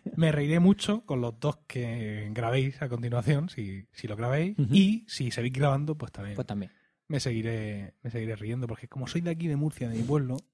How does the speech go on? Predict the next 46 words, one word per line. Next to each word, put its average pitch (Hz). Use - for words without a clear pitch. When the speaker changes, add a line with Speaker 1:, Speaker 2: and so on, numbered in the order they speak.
Speaker 1:
yo 123
entiendo, 143
Speaker 2:
Un 165
humor 151
Speaker 1:
entiendo, 226
Speaker 2:
muy 180
Speaker 1:
entiendo 214
vuestro 170
humor, 165
¿sabes? 170
Una 165
cosa, 196
Speaker 2:
<laughs> -
El 147
Speaker 1:
eh, 139
Speaker 2:
acento, 143
¿no? 143
Speaker 1:
es, 180
es 170
que 214
es -
todo, 247
es 175
reconfortante, 202
para 135
mí 180
es 202
muy 208
redondo, 190
o 131
sea, 135
hacen 196
gracia 226
y 214
encima 180
hacen 190
las 160
gracias 196
de 196
las 165
que 139
yo 156
me 151
río, 165
¿no? 113
Speaker 2:
Claro. 139